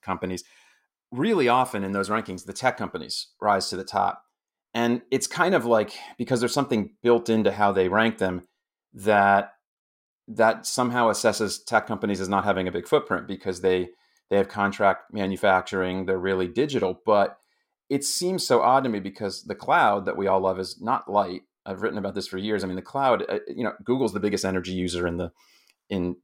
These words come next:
the state of California, you know, so the, the tech companies are always put at the top. And,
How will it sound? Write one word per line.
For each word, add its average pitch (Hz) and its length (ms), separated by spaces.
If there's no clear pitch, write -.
the 90 140
state 98 260
of 95 80
California, 90 760
you 101 100
know, 92 180
so 98 480
the, 135 400
the 135 100
tech 220 320
companies 110 440
are 104 180
always 139 260
put 135 140
at 120 100
the - 60
top. 185 460
And, 117 140